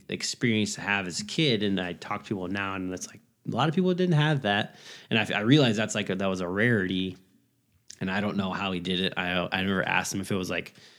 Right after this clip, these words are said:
something he just, like, was willing to do on his own time, volunteered. But it was pretty amazing. And so, like, obviously that's few and far between. But, like,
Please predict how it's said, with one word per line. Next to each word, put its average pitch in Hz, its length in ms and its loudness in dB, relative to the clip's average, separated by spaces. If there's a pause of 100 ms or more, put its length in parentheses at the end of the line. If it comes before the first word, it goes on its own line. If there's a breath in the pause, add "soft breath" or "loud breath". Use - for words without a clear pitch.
(140)
something - 200 -2
he 104 60 2
just, 95 200 0
like, 92 160 -2
was 95 160 0
willing 92 300 2
to 87 80 -4
do 90 200 2
on 87 100 -2
his 85 100 -6
own 90 160 -2
time, 90 340 -4
volunteered. 90 800 0 (520 loud breath)
But - 180 2 (160)
it 160 80 6
was 139 140 8
pretty 143 240 6
amazing. 92 500 0
And 87 140 0
so, 98 160 2
like, 87 180 0
obviously 95 360 -4
that's 90 260 -6
few 98 200 0
and 90 140 0
far 90 180 -2
between. 92 520 0
But, 87 180 -4
like, - 320 -8